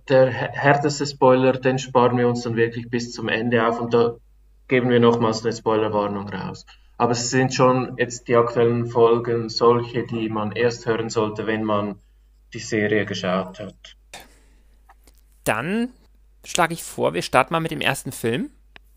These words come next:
Speaker 1: Mhm.
Speaker 2: Ein Klassiker, passend zu deinem Podcast eigentlich, ne? Terminatoren, Filminatoren.
Speaker 1: Genau.
Speaker 2: Es geht um den Film Terminator aus dem Jahr neunzehnhundertvierundachtzig.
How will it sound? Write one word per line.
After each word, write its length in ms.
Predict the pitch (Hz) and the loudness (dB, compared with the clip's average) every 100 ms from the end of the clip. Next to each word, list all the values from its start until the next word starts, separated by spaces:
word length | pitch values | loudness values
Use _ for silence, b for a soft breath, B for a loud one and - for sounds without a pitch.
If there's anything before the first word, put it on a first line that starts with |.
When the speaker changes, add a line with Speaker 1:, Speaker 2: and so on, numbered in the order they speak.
| - | 0
Speaker 1:
Mhm. 360 | 175 143 113 117 - _ - - _ _ _ _ - | 2 4 0 -8 -14 _ -20 -20 _ _ _ _ -6
Speaker 2:
Ein 320 | - 120 - | 0 0 -2
Klassiker, 720 | - 127 - 202 - 220 277 - _ _ _ _ - | -2 0 0 0 0 -2 -2 -12 _ _ _ _ -2
passend 600 | - 180 - 233 254 - _ b b b b _ - | 6 6 6 -2 -4 -8 _ b b b b _ -18
zu 220 | - 160 | -10 2
deinem 340 | 135 139 123 | 4 4 0
Podcast 760 | - 247 - - 104 107 - - | -2 -2 -2 -6 0 0 0 6
eigentlich, 640 | 98 104 107 143 214 - | 6 6 0 -6 -8 -6
ne? 220 | 120 190 - | -4 -4 -6
Terminatoren, 1000 | - 117 127 165 175 175 - 180 170 190 | -2 0 0 -2 -8 -10 -6 -4 -4 -6
Filminatoren. 1000 | - 117 135 165 160 - 185 185 196 214 - B B B B | -6 -4 -4 -4 -6 -4 0 2 0 -4 -8 B B B B
Speaker 1:
Genau. 380 | 120 117 110 120 | -10 -6 -4 -4
Speaker 2:
Es 140 | 147 - | -4 -6
geht 160 | 156 | -4
um 80 | 165 | -2
den 120 | 170 | -2
Film 360 | - - 160 151 - | -4 -6 -6 -6 -10
Terminator 580 | - 165 175 170 - 127 | -8 -4 -2 -2 -2 -2
aus 140 | 127 - | -4 -4
dem 140 | 123 | -4
Jahr 160 | 120 120 | -2 -2
neunzehnhundertvierundachtzig. 1900 | 117 117 - - 165 143 131 - 117 123 - - - 107 87 - - - | -4 -10 -12 -8 -4 -4 -6 0 2 2 -2 -6 -6 -4 -8 -10 -16 -20